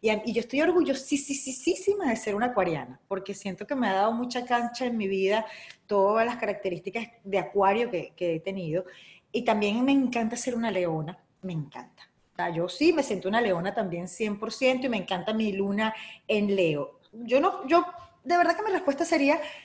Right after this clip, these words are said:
que no cambiaría nada porque yo me siento una persona muy completa y me siento muy bien y agradecida por, por las, no sé, las bendiciones que tengo yo astrológicamente. Sin embargo, eh, para hacer un,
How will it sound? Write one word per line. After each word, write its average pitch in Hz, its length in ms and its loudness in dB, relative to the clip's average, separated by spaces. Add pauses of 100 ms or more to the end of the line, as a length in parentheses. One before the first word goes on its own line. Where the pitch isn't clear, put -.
(320)
que 294 120 0
no 277 140 4
cambiaría 277 460 6
nada 285 340 6
porque 233 300 0
yo 214 120 -2
me 226 120 -2
siento 269 260 -2
una 302 140 -2
persona 220 280 -4
muy 254 140 0
completa 269 460 0
y - 20 -2
me 247 80 -2
siento 214 300 -6
muy 240 180 -2
bien 247 240 2
y 254 60 2
agradecida 196 580 0
por, 233 260 -4 (380)
por 202 160 -2
las, 185 320 -2 (640)
no 202 160 -6
sé, 427 180 -2
las 190 120 -2
bendiciones 208 560 -4
que - 100 -4
tengo 208 260 -2
yo 240 240 2
astrológicamente. 208 880 -4
Sin 403 260 2
embargo, 247 600 4 (520)
eh, 240 520 4
para 240 180 6
hacer 240 280 4
un, 320 160 0